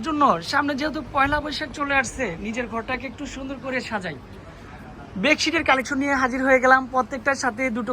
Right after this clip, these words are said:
করে মাথার বালিশ, কিন্তু এরকম দুটো করে মাথার বালিশ থাকবে ইনশাল্লাহ। এক এক করে প্রত্যেকটা ডিজাইন দেখাবো, তো সঙ্গেই থাকবেন। আর ডিজাইনগুলো একটু দেখি,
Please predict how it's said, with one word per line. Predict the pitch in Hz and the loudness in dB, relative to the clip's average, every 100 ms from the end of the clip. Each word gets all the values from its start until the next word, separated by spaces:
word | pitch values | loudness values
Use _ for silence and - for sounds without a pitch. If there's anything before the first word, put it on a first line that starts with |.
| 226 | 2
করে | 247 233 | 4 6
মাথার | 214 220 208 | 4 4 2
বালিশ, | 180 143 - | 2 -4 -4
কিন্তু | 254 247 | 2 4
এরকম | 240 240 220 | 4 4 2
দুটো | 214 240 214 | 2 2 4
করে | 233 214 | 4 6
মাথার | 190 208 202 | 4 2 2
বালিশ | 196 202 - | 2 0 0
থাকবে | 185 175 226 | 0 2 2
ইনশাল্লাহ। | 208 208 185 214 - - - - - 202 | 2 2 4 4 2 -16 -18 -18 0 0
এক | 208 | 0
এক | 226 254 | -6 -2
করে | 262 247 | -2 0
প্রত্যেকটা | 254 - 285 233 240 | -2 -2 -4 2 2
ডিজাইন | 214 202 175 | 4 2 2
দেখাবো, | 147 135 117 - - - - - - - | -2 -4 -8 -14 -18 -18 -18 -18 -12 -6
তো | 202 - | -2 0
সঙ্গেই | 240 262 269 | 2 2 4
থাকবেন। | 262 233 320 370 - - - 185 | 4 6 4 4 -12 -16 0 8
আর | 202 202 | 8 6
ডিজাইনগুলো | 220 233 226 226 | 0 2 2 0
একটু | 226 202 | 2 0
দেখি, | 190 | 0